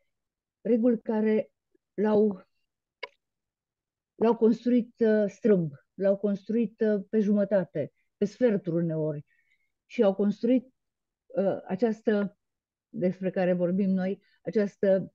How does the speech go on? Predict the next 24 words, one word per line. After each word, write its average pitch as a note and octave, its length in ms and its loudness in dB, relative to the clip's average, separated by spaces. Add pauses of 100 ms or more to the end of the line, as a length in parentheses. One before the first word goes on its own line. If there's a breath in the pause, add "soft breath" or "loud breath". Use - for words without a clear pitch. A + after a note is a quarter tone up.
(140)
uh, F3 600 0
ruptură F#3 720 0 (260)
între F#3 580 -2 (180)
frică, A3+ 600 0 (120)
ca A3 100 -4
o F#3+ 120 -2
teamă F#3+ 480 0
perpetuă F#3 680 -2
undeva E3+ 400 -2
în F#3 80 -4
fundal, E3+ 680 -4 (380 soft breath)
și - 200 2
nevoia A3 460 4
de G3 100 -2
a G3 40 0
avea G3+ 180 -4
putere. D#3 580 -2 (880)
Și G#3 220 -2
Jung, B3+ 480 0 (760)
a F3 120 -6
cărui F3+ 280 0
reprezentant F3+ 680 -2
este G#3 340 -2
Hollis, F3+ 520 -6